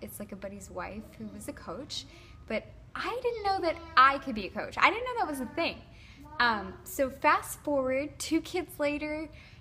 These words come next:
and just feeling kind of lost, kind of lost myself in motherhood, um, kind of had a falling out with a couple of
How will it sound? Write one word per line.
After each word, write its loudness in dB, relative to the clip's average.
and 0
just -6
feeling 0
kind -2
of -4
lost, 0
kind -4
of -12
lost -2
myself -4
in -2
motherhood, -4
um, -6
kind -6
of -4
had 0
a -14
falling 2
out 0
with -10
a -10
couple -8
of -10